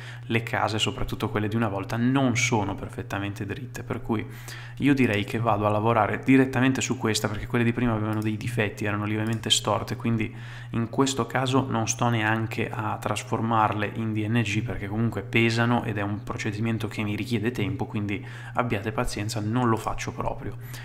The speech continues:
Vado a farlo direttamente su questa invece, che so già che mi va bene, quindi la prendo.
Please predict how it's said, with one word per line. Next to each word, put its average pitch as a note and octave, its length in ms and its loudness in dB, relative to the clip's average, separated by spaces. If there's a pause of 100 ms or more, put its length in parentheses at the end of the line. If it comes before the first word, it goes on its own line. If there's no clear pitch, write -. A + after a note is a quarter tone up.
(260)
Vado A2+ 220 4
a A2+ 40 6
farlo G#2 320 4
direttamente A#2 640 2
su - 160 -4
questa - 400 0
invece, A2+ 500 0 (320)
che - 180 -10
so G#2 240 0
già G2+ 260 2
che - 120 -2
mi G#2+ 140 0
va G#2 120 -2
bene, G#2+ 380 0 (1500)
quindi G#2 460 -2
la A#2+ 160 4
prendo. G#2+ 640 0